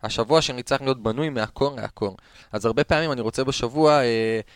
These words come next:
להכניס לחץ, להכניס לחץ מנטלי מאוד גבוה, כי אני יודע שאני יוצא עכשיו למשחק שהוא מאוד, אה, לחץ מאוד גבוה יהיה בו.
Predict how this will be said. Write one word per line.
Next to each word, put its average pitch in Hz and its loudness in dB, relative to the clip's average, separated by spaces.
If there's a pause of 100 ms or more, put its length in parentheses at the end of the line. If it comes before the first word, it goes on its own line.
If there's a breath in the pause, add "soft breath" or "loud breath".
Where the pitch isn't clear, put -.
(180 soft breath)
להכניס 127 -2
לחץ, 110 0
להכניס 123 -10
לחץ - -8
מנטלי 107 -4
מאוד 120 -2
גבוה, 120 2 (480 soft breath)
כי - -8
אני 277 -6
יודע 311 2
שאני 151 -2 (120)
יוצא 143 2
עכשיו 139 0 (120)
למשחק 123 0
שהוא 131 -6
מאוד, 139 -4
אה, 127 0 (240)
לחץ - -6
מאוד 131 -2
גבוה 110 4
יהיה 90 -4
בו. 98 -4